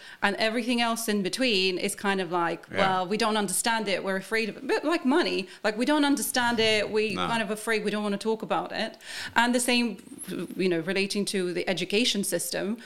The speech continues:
Speaker 1: where we try to fit everybody into the same mold, sit at a classroom desk, you know,
Speaker 2: Mm.
Speaker 1: parrot fashion learn, and don't move. And, like, that
Speaker 2: Mm.
Speaker 1: is not, you know, A D H D is on the rise.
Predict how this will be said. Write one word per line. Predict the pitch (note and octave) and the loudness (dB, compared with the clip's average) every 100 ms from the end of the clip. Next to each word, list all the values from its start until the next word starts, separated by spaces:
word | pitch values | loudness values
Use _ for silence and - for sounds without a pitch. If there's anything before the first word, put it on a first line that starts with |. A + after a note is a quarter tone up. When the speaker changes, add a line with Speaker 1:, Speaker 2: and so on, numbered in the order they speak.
| - - | -14 -2
Speaker 1:
where | F#3+ G#3 G#3 G3+ G3+ G3+ - | 2 2 2 2 0 -4 -6
we | A3 | -4
try | A3 B3 B3+ | 0 2 2
to | C#4+ C#4 | 0 -4
fit | - A#3+ - - | -2 -2 -2 -2
everybody | B3+ D4 C4+ F#3+ F#3 G3 A3+ | 0 0 0 0 0 -2 -2
into | G3+ G3 | -2 -2
the | F#3+ | -4
same | F#3 - A#3+ B3 A3 | -4 0 2 2 0
mold, | A3 D#3 E3 | 0 -2 -4
sit | - A3 | -2 -2
at | B3 | 0
a | C4 | -2
classroom | B3 F#3+ F#3+ G3 F#3 | 0 -2 -2 -4 -2
desk, | F3+ E3+ F3 - - | 0 -2 -4 -8 -4
you | F3+ | 0
know, | F3+ F3 F3 E3 | 0 2 0 0
Speaker 2:
Mm. | A#2 A#2+ D2 | 0 -2 -2
Speaker 1:
parrot | B3+ B3+ B3 | 0 0 0
fashion | B3 A3+ - G#3+ | 0 -2 -2 -2
learn, | F#3 F3+ F3 F3+ F#3 - - | 0 0 0 -2 -4 -10 -4
and | G#3+ G3+ G3 G3 F#3+ E3+ | 2 4 4 2 0 -2
don't | F3+ A3 G3 | 0 0 0
move. | F3+ E3+ - - - | -2 -4 -8 -8 -2
And, | G#3 G3+ - - | 0 -2 -8 -6
like, | F#3+ F3+ F3 | -4 -2 0
that | G#3+ G3 | 0 2
Speaker 2:
Mm. | G3+ | 0
Speaker 1:
is | E3 | 4
not, | A#3+ A#3+ - | 4 4 -2
you | G3+ | -4
know, | F3+ D#3 - | -2 -4 -2
A | A#3+ B3+ | 0 0
D | A#3 A#3 | 2 0
H | F#3+ | -2
D | - A3+ | -2 -2
is | A3 G3+ | -2 0
on | G#3 G3 | 0 -2
the | |
rise. | F3+ F#3 F3+ F3+ F#3 | -2 0 0 0 -2